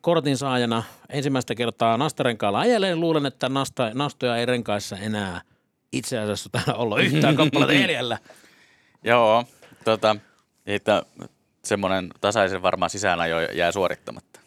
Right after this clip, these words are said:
Speaker 1: Joo, tai ei, ei ne oikeasti, ne ei ollut, tota, uudet renkaat, eli
Speaker 2: No
Speaker 1: käytännössä
Speaker 2: sentään.
Speaker 1: ne nastat on varmaan siellä jo niinku aika hyvin, hyvin, tota, niin mennyt, mennyt paikalleen, mutta kyllähän ne nyt irrot-,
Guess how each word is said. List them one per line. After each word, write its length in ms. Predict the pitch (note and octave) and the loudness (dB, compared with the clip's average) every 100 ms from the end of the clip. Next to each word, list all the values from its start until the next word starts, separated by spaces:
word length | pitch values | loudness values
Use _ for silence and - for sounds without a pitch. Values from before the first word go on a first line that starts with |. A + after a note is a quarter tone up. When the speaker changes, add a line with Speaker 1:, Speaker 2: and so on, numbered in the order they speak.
| G2+ | -2
Speaker 1:
Joo, 260 | F3+ C3 G2 | 0 0 0
tai 220 | C3+ C#3+ | 0 0
ei, 160 | F#3+ - | -2 -4
ei 120 | G#3 | -2
ne 80 | G#3+ | 0
oikeasti, 480 | G#3+ F#3+ D#3 - C3 | 0 -2 -4 -4 -4
ne 120 | D3 | -2
ei 80 | F#3 | 0
ollut, 280 | E3 C#3 - | 0 -2 -4
tota, 300 | C3+ C#3+ C3+ | -2 0 2
uudet 260 | G#3 F3 | 2 0
renkaat, 420 | C#3+ C3+ B2 A#2+ B2+ | 0 0 0 0 0
eli 100 | A2+ | 0
Speaker 2:
No 60 | |
Speaker 1:
käytännössä 300 | D3+ C#3 C3 | 0 0 -2
Speaker 2:
sentään. 180 | B2+ C3 | -2 0
Speaker 1:
ne 60 | D3 | 0
nastat 280 | - G#2+ | -2 -6
on 120 | A2+ G#2+ | -4 0
varmaan 340 | A2+ A2 G#2 | 0 0 0
siellä 200 | A2 G#2 | -2 -2
jo 60 | G#2 | -4
niinku 200 | G#2 B2 | -2 -2
aika 180 | B2+ A#2+ | 0 -2
hyvin, 280 | A2 G#2 _ - | -2 -4 _ -10
hyvin, 220 | A#2 A2+ | -6 -6
tota, 200 | G#2 G2+ | -6 -6
niin 120 | A2+ G#2+ | -4 -2
mennyt, 220 | G#2+ G#2 - | -4 -6 -4
mennyt 240 | C3 B2 - | -4 -2 0
paikalleen, 400 | F3 C3+ B2 A#2 | 0 0 -2 -2
mutta 160 | - | -6
kyllähän 360 | - G3+ C3 C#3+ | -4 -2 0 0
ne 80 | F#3 | -2
nyt 100 | F#3+ | -2
irrot-, 260 | G3+ D#3 | -2 -2